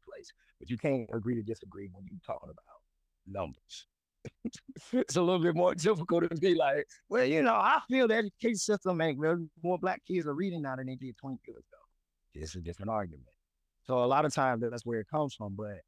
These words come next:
it's just, what do we do with the information? What is the strategy? What is the plan? How do we mobilize more voters? How do we mobilize more people, young people, be involved in local government?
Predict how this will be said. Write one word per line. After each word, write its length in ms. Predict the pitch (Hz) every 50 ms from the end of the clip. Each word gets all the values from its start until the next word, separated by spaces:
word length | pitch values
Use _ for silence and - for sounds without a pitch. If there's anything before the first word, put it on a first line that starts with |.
| _ _ _ _ _ _
it's 140 | 139 151 120
just, 140 | 175 156 131
what 200 | 139 160 156 135
do 100 | 151 151
we 200 | 143 151 156 139
do 160 | 123 156 165
with 140 | 151 151 -
the 100 | 160 151
information? 680 | 156 - - - 143 143 160 - 139 135 - - 80 98
What 140 | 113 143 151
is 100 | 151 135
the 80 | - 120
strategy? 520 | - - - 139 139 135 127 - - 107
What 140 | 107 127 135
is 80 | 123 -
the 80 | - - - _
plan? 240 | - 233 113 95 71 - _ _ _ _ _ _ _ _ _
How 160 | _ - 127
do 80 | 135 131
we 140 | 131 131 131
mobilize 560 | 123 127 135 131 127 123 113 110 113 117 107
more 200 | 110 113 113 110
voters? 300 | 101 95 113 107 104 98 -
How 120 | 127 127
do 80 | 131 120
we 180 | 120 131 123
mobilize 580 | 120 117 120 127 131 120 120 117 117 113 113 101
more 180 | 95 117 117 107 - -
people, 340 | - 135 - - 113 107 104
young 220 | 107 117 123 120
people, 240 | - 131 117 107 110
be 180 | 92 98 117 117
involved 460 | 113 - - - - - 117 120 120
in 100 | 117 110
local 280 | 123 131 127 - 123
government? 440 | 113 107 120 127 135 135 117 104 92